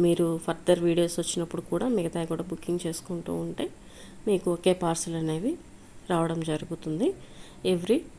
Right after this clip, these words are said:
ఫైవ్ డేస్‌కి ఒకసారి మాత్రమే పార్సెల్స్ అనేవి డిస్పాచ్ చేస్తాను ఫ్రెండ్స్. And ఇందులో కలెక్షన్ అయితే చూద్దాము.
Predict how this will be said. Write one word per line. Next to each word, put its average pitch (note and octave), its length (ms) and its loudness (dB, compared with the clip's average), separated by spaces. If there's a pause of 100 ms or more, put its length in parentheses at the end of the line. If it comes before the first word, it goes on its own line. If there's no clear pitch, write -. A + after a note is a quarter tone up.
(180)
ఫైవ్ F3+ 240 6
డేస్‌కి F#3+ 320 6
ఒకసారి F3 440 -4
మాత్రమే F#3 420 -2
పార్సెల్స్ - 360 -2
అనేవి E3 320 0
డిస్పాచ్ E3 480 -2
చేస్తాను E3 500 -4
ఫ్రెండ్స్. - 260 -2 (760)
And F3+ 140 -2 (100)
ఇందులో E3+ 300 0
కలెక్షన్ E3+ 380 2
అయితే E3+ 260 -4
చూద్దాము. E3 460 -2